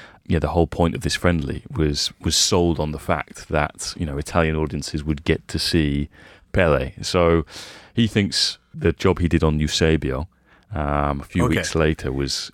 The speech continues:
Speaker 1: was bigger and better. But of course, the myth about
Speaker 2: But
Speaker 1: Trapattoni was built
Speaker 2: the
Speaker 1: on the
Speaker 2: man
Speaker 1: back
Speaker 2: who
Speaker 1: of this.
Speaker 2: stopped Pelé.
Speaker 1: Yeah.
Speaker 2: He was twenty-four, and as you say, a couple of weeks later, he's up against Eusebio and does more or less the same thing. Gab.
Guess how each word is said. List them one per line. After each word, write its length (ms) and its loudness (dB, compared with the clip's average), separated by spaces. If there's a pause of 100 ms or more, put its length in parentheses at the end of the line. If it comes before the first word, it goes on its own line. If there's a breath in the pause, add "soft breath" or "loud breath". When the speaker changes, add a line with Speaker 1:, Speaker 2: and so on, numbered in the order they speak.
Speaker 1:
was 120 -6
bigger 220 2
and 60 0
better. 200 0
But 140 2
of 60 -10
course, 220 0
the 100 2
myth 520 0 (460 soft breath)
about 340 0
Speaker 2:
But 160 0
Speaker 1:
Trapattoni 240 -2
was 140 -2
built 500 -2
Speaker 2:
the 60 -2
Speaker 1:
on 40 4
the 60 2
Speaker 2:
man 240 2
Speaker 1:
back 60 4
Speaker 2:
who 60 4
Speaker 1:
of 40 4
this. 160 0
Speaker 2:
stopped 340 -2
Pelé. 420 2
Speaker 1:
Yeah. 100 2
Speaker 2:
He 40 4
was 160 2
twenty-four, 840 0
and 140 0
as 100 0
you 60 2
say, 200 2
a 40 2
couple 240 0
of 40 0
weeks 280 -2
later, 420 -2 (100)
he's 160 -4
up 120 2
against 240 0
Eusebio 380 2
and 80 0
does 120 0 (140)
more 160 2
or 40 4
less 140 0
the 80 -2
same 220 2
thing. 200 2
Gab. 280 -2